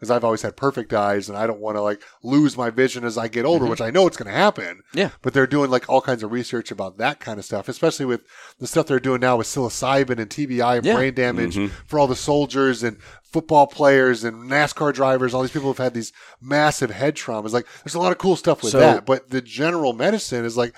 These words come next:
Speaker 1: I don't think it's gotten that much better.
Speaker 2: The point I'm making is I don't believe we have gotten less intelligent. I believe we have gotten significantly lazier. That's
Speaker 3: Yeah.
Speaker 2: all.
Speaker 1: Ooh, I like that.
Speaker 2: We haven't gotten less
Speaker 1: That's
Speaker 2: intelligent.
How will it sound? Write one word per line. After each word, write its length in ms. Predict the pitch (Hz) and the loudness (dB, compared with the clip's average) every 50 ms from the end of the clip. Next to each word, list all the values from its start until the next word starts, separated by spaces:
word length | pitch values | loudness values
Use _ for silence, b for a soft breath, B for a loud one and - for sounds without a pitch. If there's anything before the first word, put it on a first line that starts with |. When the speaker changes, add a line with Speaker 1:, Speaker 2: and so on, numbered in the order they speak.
| b b b b b b b _ - | b b b b b b b _ -8
Speaker 1:
I 80 | - - | -6 -4
don't 160 | - 185 - | -4 -2 -2
think 140 | - 180 160 | -4 -4 -4
it's 120 | 156 - | -4 -8
gotten 380 | - - 139 127 120 123 113 107 104 | -6 -10 -10 -10 -12 -14 -20 -16 -6
that 360 | 110 120 139 165 175 - _ 131 | -4 -2 -2 -2 -2 -4 _ -10
much 280 | 123 120 - - - | -10 -10 -10 -10 -8
better. 340 | - 120 160 180 147 90 - _ _ - 107 | -6 -4 -4 -4 -6 -8 -14 _ _ -4 -2
Speaker 2:
The 100 | 123 117 | -2 -2
point 340 | - - - 151 160 156 139 | -2 0 2 2 4 4 2
I'm 160 | 127 117 110 | 0 0 2
making 360 | 117 120 117 - 110 92 98 | 2 2 2 2 0 -4 -4
is 140 | 92 85 - | -4 0 4
I 140 | 98 107 104 | 4 6 6
don't 200 | 110 110 107 85 | 4 2 0 0
believe 260 | 95 101 104 98 90 | 0 0 0 2 2
we 140 | 98 95 95 | 2 0 0
have 100 | 82 - | 2 2
gotten 240 | 104 90 82 85 87 | 2 2 2 0 0
less 200 | 92 90 - - | 0 0 0 -2
intelligent. 500 | 85 - - 92 87 85 - 80 78 78 | -10 -6 -2 -2 -2 -2 -2 -6 -10 -10
I 80 | 80 | -12
believe 280 | 87 85 90 95 90 80 | -10 -8 -6 -6 -6 -6
we 100 | 87 90 | -6 -8
have 120 | 85 80 | -8 -4
gotten 260 | - 92 90 64 80 82 | 0 0 0 0 -2 -6
significantly 640 | - 101 78 78 101 95 - 92 95 87 80 78 | -10 -10 -8 -6 -6 -6 -6 -6 -8 -8 -8 -8
lazier. 520 | 78 80 76 73 - 69 65 67 69 73 _ - _ _ _ _ _ _ - | -8 -10 -10 -10 -14 -16 -16 -16 -18 -18 _ -20 _ _ _ _ _ _ -4
That's 200 | 92 85 76 - | -4 -4 -2 -2
Speaker 3:
Yeah. 60 | 90 | -4
Speaker 2:
all. 140 | 80 76 131 | -4 -2 -2
Speaker 1:
Ooh, 640 | 131 131 131 135 131 131 131 127 127 123 120 113 107 | -2 0 0 -2 -2 -2 -2 -2 -2 -2 -2 0 0
I 180 | 104 110 117 117 | 2 4 4 2
like 460 | 110 107 104 107 113 117 - _ - | 2 2 2 2 2 2 0 _ -8
that. 400 | 104 95 98 101 101 95 85 95 | -8 -6 -4 -4 -6 -6 -4 0
Speaker 2:
We 140 | 113 120 120 | 2 6 8
haven't 240 | 147 165 185 196 | 8 6 6 4
gotten 300 | 175 185 175 147 143 139 | 2 4 4 4 0 -2
less 160 | 139 147 147 - | 0 0 2 4
Speaker 1:
That's 160 | 120 127 139 127 | 4 4 6 8
Speaker 2:
intelligent. 240 | 135 143 117 95 | 8 6 6 6